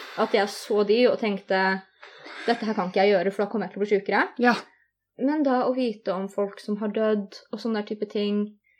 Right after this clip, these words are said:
Speaker 1: har et veldig forhold til at man alltid har en venn som er innlagt på grunn av suicidalitet, ehm, så vet jeg liksom ikke helt hvor jeg føler at den stå er. Men det er også med at, sånn som deg, så har jo jeg møtt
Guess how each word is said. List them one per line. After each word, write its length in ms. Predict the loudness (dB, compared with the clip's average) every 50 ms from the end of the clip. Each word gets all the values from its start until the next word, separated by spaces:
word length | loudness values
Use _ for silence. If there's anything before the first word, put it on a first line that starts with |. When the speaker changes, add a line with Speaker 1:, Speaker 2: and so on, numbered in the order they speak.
| _ _ _ _ _ _ _ _ _ _
Speaker 1:
har 100 | 2 4
et 80 | 4 6
veldig 300 | 6 6 6 6 4 2
forhold 460 | 4 4 4 6 8 6 6 6 2 0
til 60 | -2 0
at 80 | 0
man 100 | 0 -2
alltid 280 | -2 -2 -2 -2 -2 -2
har 120 | 0 0
en 240 | 2 2 2 2 2
venn 240 | 2 2 2 0 -2
som 200 | -2 0 0 2
er 180 | 2 2 2 0
innlagt 540 | -2 -4 -2 0 2 0 0 -2 -8 -10 -6
på 80 | -2 -2
grunn 140 | 0 0 0
av 80 | -2
suicidalitet, 800 | -2 -2 -4 -2 0 0 0 0 0 -2 -2 -2 -2 -2 -4 _ _ -20 -20 -20 -20 -20 _ _ -6
ehm, 800 | -4 -2 0 0 0 0 0 0 -2 -2 0 0 -2 -2 -6 -10 _ _ _ _ -12
så 140 | -8 -6 -4 -4 -4
vet 360 | -6 -8 -8 -10 -12 -16 _ _ -8
jeg 160 | -8 -6 -6
liksom 600 | -8 -10 -12 -14 -10 -6 -4 -4 -2 -2 -4 -6 -10 _ _ _ _ _ _ _ _ _ -10
ikke 320 | -10 -10 -12 _ -4 -4 -2 -2
helt 300 | 0 -2 -2 -2 -4 -8
hvor 120 | -6 -4 -4
jeg 100 | -4 -4
føler 440 | -2 -2 0 0 0 -2 -2 -4 -4
at 140 | -6 -6 -8
den 140 | -8 -10 -10
stå 220 | -8 -6 -4 -4 -4 -2
er. 260 | 0 2 2 2 0 -2 -8 _ _ _ _ _ _
Men 180 | -4 -2 0 0
det 80 | 0 0
er 80 | 0
også 260 | -2 -4 -4 -2 0 0
med 140 | 2 2 0
at, 220 | 0 -2 -4 -6 -10
sånn 200 | -8 -8 -8 -6
som 220 | -4 -4 -4 -2
deg, 240 | -2 -2 -2 -2 -4
så 80 | -6 -6
har 100 | -6 -4
jo 60 | -2
jeg 140 | -2 -2 -2
møtt 240 | -4 -6 -8 -12 -16